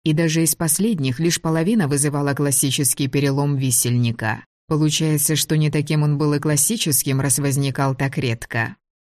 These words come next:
Вот почему в судебных приговорах указывалось, что преступник должен быть повешен за шею до смерти. Иногда простого падения было недостаточно для смерти, и преступник умирал от удушения и пережатия сосудов, приводящего к гипоксии,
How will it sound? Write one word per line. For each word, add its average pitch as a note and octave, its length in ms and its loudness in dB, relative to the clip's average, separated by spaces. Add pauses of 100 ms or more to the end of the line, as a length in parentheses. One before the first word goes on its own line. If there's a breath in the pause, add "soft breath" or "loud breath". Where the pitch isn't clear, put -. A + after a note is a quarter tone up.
(280)
Вот E3+ 260 -2
почему D3+ 380 0
в D3 60 -2
судебных D3 500 0
приговорах D3 580 -2
указывалось, C#3 640 -2
что - 200 -2
преступник D3 600 0
должен D3 380 0
быть C#3+ 200 0
повешен C#3+ 500 0
за C#3+ 140 0
шею D3 340 0
до C#3+ 200 2
смерти. A2+ 640 -2 (260)
Иногда D#3+ 380 2
простого D#3 500 0
падения D#3 500 2
было D3 200 2
недостаточно D3 800 0
для C3+ 180 0
смерти, A#2+ 600 0 (240)
и E3 80 0
преступник D#3+ 580 0
умирал D#3 360 0
от D3+ 120 -2
удушения D#3 600 2
и C#3 40 0
пережатия D3 600 0
сосудов, D3+ 560 0
приводящего C#3+ 720 0
к C3+ 80 -4
гипоксии, C#3+ 760 0